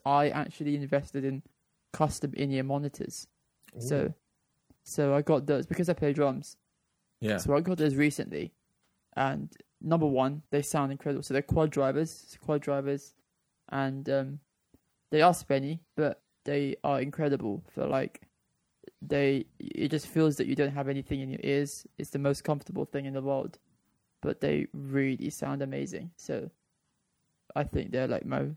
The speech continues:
Speaker 1: main set of headphones now for forever, I guess. So I'm going back to wired headphones, but I think the comfort and the sound just beats anything. But, um,
Speaker 2: Yeah.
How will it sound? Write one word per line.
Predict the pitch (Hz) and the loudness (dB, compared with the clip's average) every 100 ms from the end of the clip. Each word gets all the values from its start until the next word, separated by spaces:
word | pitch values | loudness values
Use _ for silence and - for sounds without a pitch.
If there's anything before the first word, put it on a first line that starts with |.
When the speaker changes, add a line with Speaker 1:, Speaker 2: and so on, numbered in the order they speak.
| _ | _
Speaker 1:
main | 151 143 139 135 | -6 -2 -2 -4
set | - - | -4 -2
of | 139 | 0
headphones | 151 - 135 135 | 0 0 -2 -2
now | - - - _ _ _ _ _ | -6 -8 -8 _ _ _ _ _
for | - - - _ - - | -6 -4 -8 _ -20 -14
forever, | - - - - 170 - | -8 -6 -6 -6 -10 -14
I | - | -12
guess. | - - - - | -10 -10 -12 -10
So | - 147 | -2 0
I'm | 143 | 2
going | 156 143 | 2 4
back | 139 139 | 0 0
to | - | -4
wired | 135 135 135 127 - | 0 2 2 0 -2
headphones, | 143 139 - - - | -2 -2 -6 -8 -10
but | - - - _ _ _ _ - | -8 -8 -10 _ _ _ _ -6
I | 143 | -4
think | - 139 - - _ - | -2 -4 -4 -16 _ -10
the | 165 | -8
comfort | - 156 143 - | -2 -2 -2 -4
and | - 139 | -6 -4
the | |
sound | - 139 - - | -4 -4 -4 -6
just | 147 - _ _ _ | -10 -12 _ _ _
beats | - 95 - | -8 -6 -6
anything. | - - - 170 _ _ _ _ _ _ _ _ - | -8 -8 -10 -14 _ _ _ _ _ _ _ _ -4
But, | - - | -2 2
um, | |
Speaker 2:
Yeah. | - 156 | 2 0